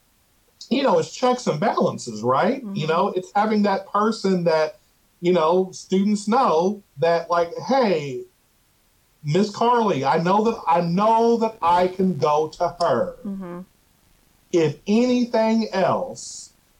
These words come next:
Speaker 1: because she is an advocate for this specific thing." And I don't know if that, I, I don't know if that director or, or that coordinator or that person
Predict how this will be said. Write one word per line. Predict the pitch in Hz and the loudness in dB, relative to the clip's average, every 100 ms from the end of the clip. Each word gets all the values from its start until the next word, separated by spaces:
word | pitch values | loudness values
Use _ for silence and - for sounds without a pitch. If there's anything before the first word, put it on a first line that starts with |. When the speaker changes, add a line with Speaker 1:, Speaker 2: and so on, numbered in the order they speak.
| - | -6
Speaker 1:
because | 175 175 185 180 165 160 - | -4 0 4 4 2 -4 -14
she | - 208 208 196 | -6 -2 2 2
is | 175 | 2
an | 165 156 | -2 0
advocate | 165 170 147 139 - 139 - | 2 2 -2 -8 -4 -6 -4
for | 156 139 | -2 -2
this | 120 127 170 170 | -2 0 2 2
specific | - - - - 151 - 160 151 151 - - | -4 -14 -12 -4 -4 0 0 0 -4 -6 -4
thing." | 143 107 92 - - _ _ _ - | -2 -2 -6 -16 -20 _ _ _ -2
And | |
I | - | 2
don't | 220 277 | 2 2
know | 269 247 220 | 2 2 2
if | 214 | 0
that, | 208 196 196 - _ - | 0 0 -4 -12 _ -6
I, | 143 - 190 | -2 0 2
I | |
don't | 208 185 | 2 0
know | 190 196 | 0 0
if | 190 185 | 0 0
that | 180 180 | 0 0
director | 170 170 170 170 175 160 | 0 2 0 0 -2 2
or, | 156 143 143 | 2 0 0
or | 165 | 0
that | 156 139 | 0 -2
coordinator | - 151 143 175 185 175 180 170 | -4 -4 0 2 2 2 0 0
or | 160 139 156 | 2 2 2
that | 151 - - | 0 -4 -2
person | 180 180 - 175 156 | 0 0 0 -2 -2